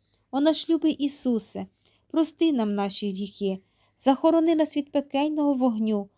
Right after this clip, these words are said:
заведи всі душі до неба і прийди на поміч тим, які потребують Твого милосердя. Під Твою милість прибігаємо, Богородице Діво, молитвами нашими в скорботах не погорди, але від бід визволи нас,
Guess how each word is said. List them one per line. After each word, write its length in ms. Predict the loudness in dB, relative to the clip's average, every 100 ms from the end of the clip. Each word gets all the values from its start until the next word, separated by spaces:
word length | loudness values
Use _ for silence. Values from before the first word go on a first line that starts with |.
| _ _
заведи 440 | -6 -2 0 0 0
всі 220 | 0 -4
душі 340 | -2 -2 -2
до 160 | -2 -2
неба 460 | 0 0 0 -2 -8 _ _ _ -6
і 120 | -6
прийди 480 | -2 0 2 0 -2
на 160 | -4
поміч 460 | -6 -4 -4 -4 -8
тим, 300 | -4 -4 -4 -12 _ _
які 260 | -6 -2 -2
потребують 800 | -2 -4 0 -2 0 -4 -4 -6
Твого 380 | -4 -4 -2 -2
милосердя. 840 | -2 -2 -4 -4 -4 -6 -10 -16 -18 _ _ _ _ _ _ _
Під 140 | -6 -2
Твою 320 | 2 4 4
милість 420 | 2 0 -2 -4
прибігаємо, 800 | -4 0 0 2 0 -2 -6 -10
Богородице 800 | -8 -4 0 0 0 -2 -6 -6
Діво, 460 | -8 -2 -2 -2 -8 -10 _ _ _
молитвами 580 | 2 2 0 -2 -2 -2
нашими 440 | -2 -4 -6 -8
в 40 | -8
скорботах 600 | -6 -6 -4 -4 -6 -10 -8
не 100 | -10
погорди, 640 | -6 -4 -4 -4 -4 -4 -8 _ _ -2
але 260 | 2 2
від 240 | 0 -4 -6
бід 300 | -8 -8 -4
визволи 480 | -2 -2 -4 -6 -6
нас, 360 | -6 -8 -12